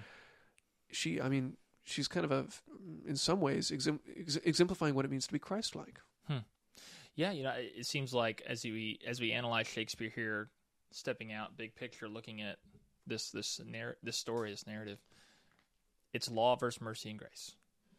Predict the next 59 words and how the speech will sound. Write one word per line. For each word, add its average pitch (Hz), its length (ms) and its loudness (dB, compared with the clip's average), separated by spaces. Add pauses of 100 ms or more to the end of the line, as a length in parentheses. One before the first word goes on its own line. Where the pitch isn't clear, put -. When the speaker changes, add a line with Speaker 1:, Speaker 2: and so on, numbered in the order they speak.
(100)
Speaker 2:
what - 80 -6
it 120 60 -6
comes 110 180 -8
down 104 200 -4
to. - 160 -12 (440)
And 135 180 2
how 254 240 0
do 233 80 0
you 147 160 4
not 135 280 4
sit 131 180 -4
here 123 200 2
and 120 120 -2
say 117 280 0 (260)
Shakespeare's 110 480 -4
a - 40 -12
Christian? 95 440 -4 (680)
How - 120 -2
do 196 60 2
you 165 60 4
not, 151 260 4
you 170 100 2
know, 180 200 4 (260)
how 190 100 6
do 196 40 8
you 180 60 8
not 160 180 6
sit 143 140 0
here 135 180 4
and 123 100 2
say, 120 240 2
I - 40 0
mean, 151 100 2
obviously, 165 280 2
look 165 160 -2
at 165 100 -10
the 151 60 -6
themes, 143 480 2
look 143 120 0
at 160 80 2
who 185 80 8
we're 180 100 8
talking 147 380 4
about, 95 220 -4
what's 120 160 -6
going 120 240 -6
on. 127 180 -8 (440)
Speaker 1:
Well, 175 200 6
and 170 80 4
Speaker 2:
You 165 80 6
Speaker 1:
there 165 100 6
Speaker 2:
know, 180 60 4
Speaker 1:
are 208 60 6
Speaker 2:
it's - 80 -6
Speaker 1:
characters 156 440 2
throughout 139 220 -2
Shakespeare, 135 480 0
maybe 147 260 2 (500)
that, 131 260 8